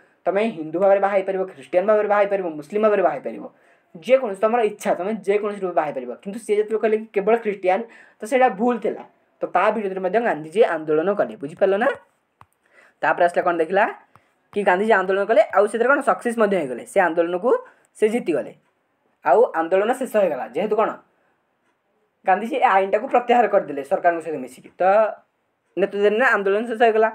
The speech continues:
ତାପରେ କ'ଣ ହେଲା ନା, ଗାନ୍ଧିଜୀଙ୍କର ନୂତନ ସଂଗ୍ରାମ ନିକଟରେ ଇଂରେଜ ସରକାର ହାର ମାନିଲେ। ସେ ଯେଉଁ ସଂଗ୍ରାମ କଲେ ଗାନ୍ଧିଜୀ, ଇଂରେଜମାନେ ହାର ମାନିଗଲେ, ଆଉ ନିଜର ଆଇନକୁ ପ୍ରତ୍ୟାହାର କରିବାକୁ ମାନେ ସେ ବାଧ୍ୟ ହେଲେ। ସେହି ସମୟରେ ଦକ୍ଷିଣ ଆଫ୍ରିକାର ଶାସନର ମୁଖ୍ୟ ଥିଲେ ଜେନେରାଲ ସ୍ମଟ୍ସ।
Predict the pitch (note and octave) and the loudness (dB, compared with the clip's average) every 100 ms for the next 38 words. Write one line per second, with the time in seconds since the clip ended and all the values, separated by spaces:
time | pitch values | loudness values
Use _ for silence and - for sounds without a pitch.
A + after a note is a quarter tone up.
0 | - _ _ - G#3 A3+ A#3 C#4 C4 F#3+ | -6 _ _ -2 0 2 0 -2 -2 0
1 | F#3+ G#3+ A#3 C4 A#3+ G3+ G3+ - C4+ G3+ | -2 -2 2 4 4 -2 -4 0 2 2
2 | G#3 F#3+ G3+ A#3 A3+ A3 A3 C4+ F#3+ G3 | 0 0 2 2 2 0 2 0 0 2
3 | G#3 G#3 G#3+ A#3+ G#3+ E3+ - A#2 - - | 2 4 2 2 2 0 -2 -10 -14 -14
4 | - G#3+ A#3+ A#3 G3 G3 G#3+ G#3+ G#3 G3+ | -4 2 2 4 0 2 2 2 0 -2
5 | A#3+ A3+ G3 G3 G3+ G#3 F3 F3+ F3+ F3+ | -4 -6 -4 -2 -2 0 2 2 0 -4
6 | B3+ A4 - - - - E3+ G#3 G#3 G3 | -4 -6 -14 -20 -18 0 2 4 0 0
7 | A#3+ F#3 G3 A3 B3 G#3 G3+ G#3 G3 G3 | 2 0 0 -2 0 0 4 2 2 0
8 | F#3+ A#3+ B3 B3+ C#4 C#4 E3 D#3 D3 A#2 | 0 -2 -6 -6 -6 -2 0 -2 -8 -10
9 | - _ _ _ - A3 A#3+ A3+ A#3 A#3+ | -14 _ _ _ 2 2 4 4 4 4
10 | F#3 G#3 F#3+ G3+ A3 B3 A#3+ E3 G3+ G3+ | 2 2 2 4 4 4 0 -2 -2 0
11 | G3+ F3+ F#3+ A3+ A3 F3+ F#3 G3+ A3+ A3+ | 0 0 0 2 2 2 2 4 4 2
12 | D#3 B2 | -4 -4